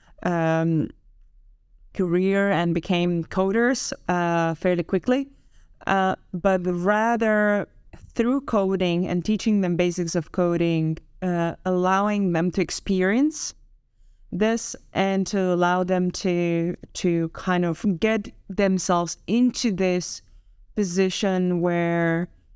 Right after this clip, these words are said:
in order for them to understand the logic of it, right? This computation logic that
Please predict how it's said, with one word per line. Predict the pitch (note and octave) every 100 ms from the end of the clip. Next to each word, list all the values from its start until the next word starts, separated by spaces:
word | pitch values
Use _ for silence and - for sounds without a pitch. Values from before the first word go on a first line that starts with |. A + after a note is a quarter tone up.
| - -
in | G#3+ -
order | G3+ G#3+ A3+
for | G#3+ G3+ F#3+
them | F#3+ F#3+
to | G3+
understand | F#3 F3+ - G3 F#3+ F3+
the | F3+
logic | F3 F#3+ F#3 E3
of | C#3+ -
it, | A2 G3+
right? | A3 A3+
This | G3+ -
computation | G#3+ G#3+ G#3 A#3 B3 - A#3 G3
logic | F3+ E3+ F3+ -
that | E3+